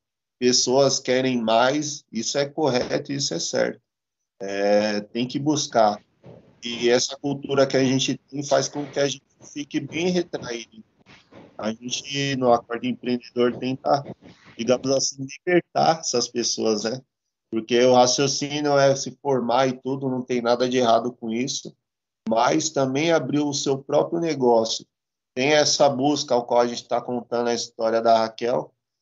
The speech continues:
é, traz pra, pra outras pessoas que tão ouvindo uma nova possibilidade, né?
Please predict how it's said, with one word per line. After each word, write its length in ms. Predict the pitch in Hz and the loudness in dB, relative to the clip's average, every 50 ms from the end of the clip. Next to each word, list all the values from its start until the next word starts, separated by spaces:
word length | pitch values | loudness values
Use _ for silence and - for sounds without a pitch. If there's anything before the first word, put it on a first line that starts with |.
| _ _ _ - | _ _ _ -6
é, 340 | 107 110 113 120 120 123 | -4 0 2 2 2 2
traz 440 | 120 123 - 123 127 135 156 147 - - | 0 0 2 4 4 4 4 2 -2 -6
pra, 760 | - 143 143 135 131 127 127 123 120 113 110 107 110 107 104 - _ _ | 0 4 6 6 6 6 6 4 4 2 2 0 -2 -4 -6 -10 _ _
pra 300 | 120 113 113 113 113 113 | 4 6 8 8 8 6
outras 420 | 113 131 147 170 - 160 156 - | 4 2 0 -2 -2 -4 -4 -4
pessoas 320 | - 139 131 - 139 120 - | -6 -8 -8 -8 -8 -10 -10
que 60 | - | -8
tão 200 | - 131 127 127 | -6 -4 -2 -2
ouvindo 640 | 123 123 117 107 110 123 151 180 190 185 160 117 - _ _ _ _ _ _ _ _ - | -2 -2 -2 -4 -4 -4 -4 -4 -4 -4 -6 -8 -10 _ _ _ _ _ _ _ _ -10
uma 280 | 113 123 131 135 139 143 | -2 2 4 6 6 6
nova 360 | 139 143 165 202 190 196 190 | 6 4 4 4 4 2 0
possibilidade, 1000 | 190 - 135 147 - - - 185 180 202 202 185 151 143 139 139 135 127 123 120 | 2 0 -2 -2 -2 -2 -6 -6 -8 -8 -8 -4 0 4 4 4 4 2 -2 -6
né? 180 | 120 127 139 | -8 -10 -12